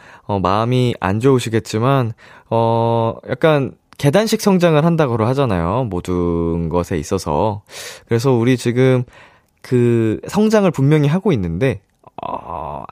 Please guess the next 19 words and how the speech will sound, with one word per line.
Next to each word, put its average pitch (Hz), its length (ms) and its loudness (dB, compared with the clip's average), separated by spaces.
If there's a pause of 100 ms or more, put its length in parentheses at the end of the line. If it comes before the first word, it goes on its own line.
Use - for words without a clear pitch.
아직까지 131 520 -2
딱 - 180 -6
그 120 120 -2
계단까지 117 920 0
도달하지 120 460 2
못한 131 360 0
걸로 95 360 2
생각을 123 300 0
해보면 110 300 -2
어떨까요? 80 500 -8 (500)
어, 82 160 -6
어느 135 200 4
순간 147 580 0 (140)
한번 147 360 -2
훌쩍, - 600 0 (320)
어, 82 120 -10
뛰어넘는 107 720 0
계기가 95 540 -4
찾아올 113 360 -4